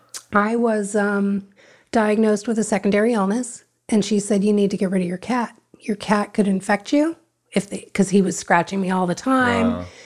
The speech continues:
Speaker 1: She said, "He's in the litter box. He's scratching you. Like, it could kill you. You need to get rid of the cat." And I said, "Oh, I'm gonna get rid of you before I get rid of my cat."
Speaker 2: <laughs>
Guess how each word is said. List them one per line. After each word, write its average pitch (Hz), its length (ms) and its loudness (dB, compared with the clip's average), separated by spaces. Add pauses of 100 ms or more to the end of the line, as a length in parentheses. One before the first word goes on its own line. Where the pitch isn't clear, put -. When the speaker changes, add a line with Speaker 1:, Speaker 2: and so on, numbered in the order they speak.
(140)
Speaker 1:
She - 320 -4
said, 196 220 -2
"He's 214 200 0
in 214 100 0
the 185 80 -2
litter 277 220 2
box. 254 380 -2
He's 185 180 -4
scratching 240 580 -2
you. 233 380 0
Like, 196 380 -4
it 214 180 0
could 202 220 0
kill 370 260 4
you. 294 160 4
You 185 180 -2
need 226 160 2
to 220 60 -4
get 226 100 -6
rid 208 120 0
of 185 60 -2
the 185 60 -6
cat." 233 380 -2
And 214 140 -2
I 214 80 0
said, 220 160 -4
"Oh, 233 100 2
I'm 240 140 0
gonna 269 120 0
get 233 180 -4
rid 226 100 -2
of 214 60 -2
you 240 340 0
before 185 280 -4
I 180 40 -2
get - 180 -4
rid - 80 2
of 214 60 2
my 185 140 0
cat." 120 920 -4
Speaker 2:
<laughs> - 40 -20